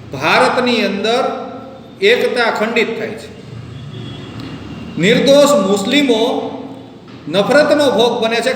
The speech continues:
કારણ કે આ આતંકી મોડ્યુલો જ્યારે આતંકી હુમલાઓ કરે છે, ત્યારે એક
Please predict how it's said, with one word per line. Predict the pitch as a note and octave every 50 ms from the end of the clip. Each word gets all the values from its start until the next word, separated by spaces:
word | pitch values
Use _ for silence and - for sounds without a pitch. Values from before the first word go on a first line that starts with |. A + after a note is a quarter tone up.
| - A3+
કારણ | G3 F#3+ G#3 A#3+ C4+ C#4 B3+ -
કે | A#3 G#3+ A3 A#3+ B3+ - - - - - - - - - -
આ | F3+
આતંકી | F#3 F#3 - - E3+ G3 - - B3 B3+ C4 - - C#4 C4+
મોડ્યુલો | B3 A#3+ A#3 A3+ G#3 A3 G#3+ G#3 G3 G3+ G#3+ A#3 B3 -
જ્યારે | F3 F#3+ G3 F#3+ F3+
આતંકી | - F#3+ - - A3+ A3 G#3+ G#3+ G3
હુમલાઓ | E3+ E3+ F#3+ G3+ B3 C4 C4+ C4+ B3+ A#3
કરે | - G#3+ F#3 F3+ F3
છે, | - - F3+ G3 A3+ B3+ - - - - - - - - - -
ત્યારે | F#3 F#3+ G3+ G#3+ A3+
એક | A#3 A3+ - - - G#3+ A3 A3